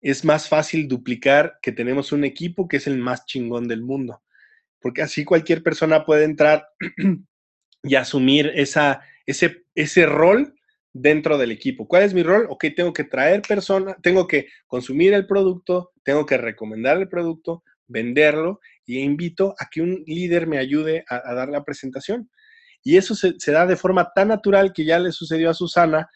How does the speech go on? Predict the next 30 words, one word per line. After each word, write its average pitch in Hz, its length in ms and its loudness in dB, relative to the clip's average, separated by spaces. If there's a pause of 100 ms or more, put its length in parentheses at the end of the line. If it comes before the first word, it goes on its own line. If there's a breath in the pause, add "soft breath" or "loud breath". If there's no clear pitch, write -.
(340 soft breath)
y 131 120 -4
ya, 175 280 4
ya 139 240 2
le 196 120 4
sucedió 151 380 0
a 180 60 6
la, 156 320 2
a, 123 240 -2
a 127 80 0
la 120 200 -2
jefa 208 320 2
de 196 80 6
Susana 175 360 2
y 175 80 -2
todavía 156 340 2
no 147 120 -2
se - 160 -8
da 139 200 -4
cuenta 131 380 0
que 107 100 -8
ya 117 120 -2
le 120 140 -2
sucedió. 98 420 -14 (720)
Entonces, 156 240 -4
sigamos 175 400 2
duplicando 165 560 2
esto, 160 400 -2 (100)
aplicando 131 480 -2
estas 151 300 2
reglas 143 480 0